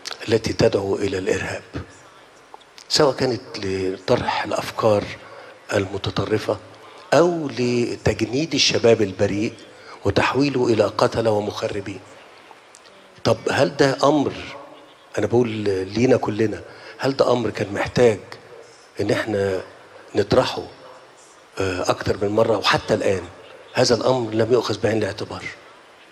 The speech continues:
أبدًا، وما زالت الشبكة ال-، المتقدمة جدًا جدًا دي بت-، تستخدم من، بواسطة العناصر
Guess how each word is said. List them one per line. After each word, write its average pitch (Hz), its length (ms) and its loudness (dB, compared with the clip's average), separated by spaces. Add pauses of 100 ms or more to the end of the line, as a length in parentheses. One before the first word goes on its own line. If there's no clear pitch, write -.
(180)
أبدًا، - 280 -2 (840)
وما 104 280 2
زالت 131 340 6
الشبكة 123 400 0
ال-، 95 500 -6 (560)
المتقدمة 104 720 2
جدًا 107 320 2
جدًا 101 360 -2
دي 98 260 -4 (560)
بت-، 104 440 -4
تستخدم 131 540 2
من، 98 600 -6
بواسطة 113 400 2
العناصر 98 560 0